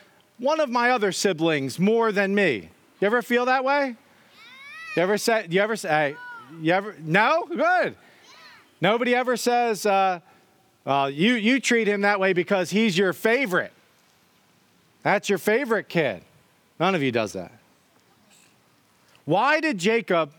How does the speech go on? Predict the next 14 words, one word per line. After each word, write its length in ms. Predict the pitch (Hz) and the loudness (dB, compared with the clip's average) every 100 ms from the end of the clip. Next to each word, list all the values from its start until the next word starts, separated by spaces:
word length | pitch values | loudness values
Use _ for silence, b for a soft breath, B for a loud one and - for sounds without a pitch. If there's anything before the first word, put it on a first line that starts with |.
| - | -8
love 360 | 160 185 202 151 | 0 2 0 -2
Joseph 560 | 135 190 185 165 143 | 0 0 0 -2 -2
the 100 | - | -2
most? 560 | 147 160 123 - - - _ _ _ _ _ _ _ _ _ _ _ _ _ _ _ - | 0 2 0 -4 -12 -16 _ _ _ _ _ _ _ _ _ _ _ _ _ _ _ -4
Well, 140 | 175 | 0
it 80 | 196 | 0
says 380 | - 247 269 - | 0 0 0 0
here 300 | 240 277 247 | 2 2 2
that, 220 | 214 214 | 2 0
that 160 | 190 180 | 0 0
Joseph 540 | 190 226 254 233 - | 2 0 0 -2 0
was 180 | 208 175 | 0 0
the 120 | 185 | -2
son 600 | - - 233 240 226 208 | 0 2 2 2 0 -4